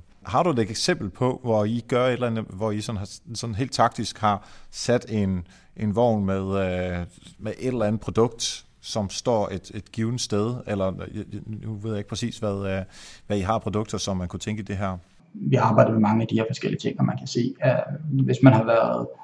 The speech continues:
Speaker 2: kommet i zoologisk have igennem en årrække, man kunne se også, at, at der er nogle af varerne, der bliver præsenteret udenfor, og der er selvfølgelig også noget,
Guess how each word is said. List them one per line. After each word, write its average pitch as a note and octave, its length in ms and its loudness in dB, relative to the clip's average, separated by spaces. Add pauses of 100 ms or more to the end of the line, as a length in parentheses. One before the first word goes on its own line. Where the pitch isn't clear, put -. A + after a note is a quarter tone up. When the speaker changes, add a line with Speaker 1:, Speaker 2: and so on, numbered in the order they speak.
(440)
Speaker 2:
kommet A#2+ 220 10
i A#2 100 10
zoologisk B2 260 4
have A#2+ 220 6
igennem A#2+ 360 2
en A#2+ 160 0
årrække, A#2+ 440 6
man A#2+ 140 0
kunne B2 120 -10
se - 180 0
også, A#2 220 -2
at, B2 460 0
at C3 60 2
der A#2+ 60 4
er A2+ 40 6
nogle A2+ 160 2
af A2+ 60 2
varerne, A2 220 2
der A2+ 80 2
bliver A2 200 -2
præsenteret A#2+ 420 2
udenfor, A#2+ 340 10
og A2 680 4 (520)
der B2+ 60 6
er C#3 60 10
selvfølgelig A#2 360 0
også - 140 -6
noget, A2+ 240 0